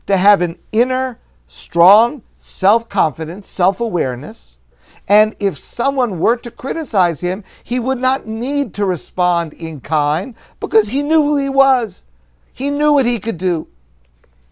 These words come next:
and it didn't bother him what other people said. The difference, explains Rabbi Lamb, the difference between shiftless, which he's translating as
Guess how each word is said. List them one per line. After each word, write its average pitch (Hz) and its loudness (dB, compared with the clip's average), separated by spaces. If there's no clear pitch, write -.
and 214 2
it 214 0
didn't 247 -8
bother 226 4
him 180 -4
what 156 -2
other 151 0
people 127 -12
said. 78 -16
The 143 -6
difference, 139 -4
explains 165 -4
Rabbi 135 0
Lamb, 117 -6
the 143 -8
difference 208 -4
between 131 -10
shiftless, - -6
which - -12
he's 214 -4
translating 160 -2
as 143 -4